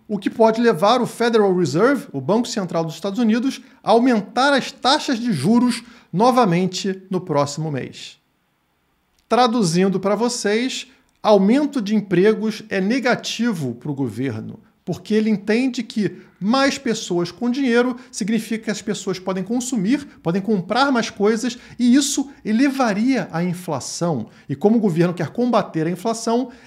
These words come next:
ele precisa te deixar desempregado. "Eis que o salário dos trabalhadores que ceifaram os vossos campos e que por vós foi retido com fraude, está clamando."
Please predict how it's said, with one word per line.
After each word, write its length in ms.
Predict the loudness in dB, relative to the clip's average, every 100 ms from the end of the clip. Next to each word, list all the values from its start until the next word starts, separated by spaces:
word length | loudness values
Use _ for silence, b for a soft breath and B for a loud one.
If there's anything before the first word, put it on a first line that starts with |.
| B
ele 140 | 0
precisa 500 | 2 0 0 2 2
te 260 | 0 -6 -2
deixar 640 | -2 -2 0 -2 -4 -10
desempregado. 880 | -2 2 2 2 0 0 0 0 -8 -14 _ _ _ _ _ _
"Eis 340 | -4 -2 -2 -4
que 140 | -8
o 40 | -8
salário 560 | -6 -6 -4 -2 -2
dos 160 | -4 -6
trabalhadores 720 | -6 -6 -6 -6 -4 -4 -6
que 120 | -10
ceifaram 720 | -10 -8 -10 -6 -4 -2 -4
os 60 | -6
vossos 360 | -8 -10 -10 -14
campos 680 | -8 -6 -6 -8 -14 -18 -18 -14
e 80 |
que 140 | -12 -12
por 240 | -8 -8
vós 400 | -8 -4 -2 -2
foi 200 | -6 -8
retido 440 | -8 -8 -10 -12 -12
com 160 | -14
fraude, 600 | -12 -6 -4 -4 -4 -8 -10 -16 -16
está 300 | -14 -10 -8
clamando." 580 | -6 -6 -6 -8 -10 -14